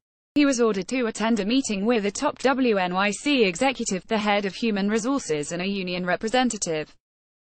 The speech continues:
But Lopate said the station didn't even give me a clue about the nature of the allegations. He was only told that there were multiple complaints from guests.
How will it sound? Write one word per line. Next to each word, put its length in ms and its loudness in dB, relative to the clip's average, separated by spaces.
But 140 0
Lopate 480 0
said 200 0
the 120 -8
station 640 0
didn't 340 2
even 360 2
give 160 2
me 160 8
a 40 2
clue 460 2
about 300 2
the 80 0
nature 340 -2
of 80 -6
the 140 0
allegations. 920 0
He 180 2
was 160 2
only 260 0
told 300 0
that 100 -4
there 180 2
were 160 2
multiple 400 2
complaints 540 -2
from 160 -4
guests. 640 -4